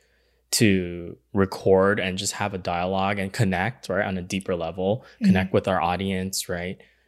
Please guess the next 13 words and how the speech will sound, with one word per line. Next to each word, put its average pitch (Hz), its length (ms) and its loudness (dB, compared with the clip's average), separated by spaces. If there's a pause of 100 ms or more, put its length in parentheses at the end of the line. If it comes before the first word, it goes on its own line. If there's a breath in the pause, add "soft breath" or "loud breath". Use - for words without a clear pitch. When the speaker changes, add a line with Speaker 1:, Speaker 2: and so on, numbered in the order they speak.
Speaker 1:
It's, - 760 -2
it's 104 200 2
very 117 600 0
en-, 107 220 -6
energizing 95 680 -4
for 98 160 -6
me, 87 240 -12
and, 87 300 -8
and 90 180 -6
I 90 80 -4
really 95 360 2
enjoy 92 420 -4
that. - 240 -12